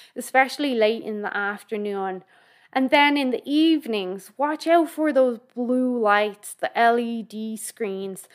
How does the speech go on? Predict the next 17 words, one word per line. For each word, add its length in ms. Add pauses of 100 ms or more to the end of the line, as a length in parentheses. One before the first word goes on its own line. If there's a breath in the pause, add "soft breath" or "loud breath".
(300 soft breath)
Put 200
on 220
night 300
shift, 640
use 580
Flux, 760
use 400 (120)
Iris, 680
use 480
blue 340
light 380
blockers, 640
use 340
candles, 640
use 280
incandescent 800
lights. 540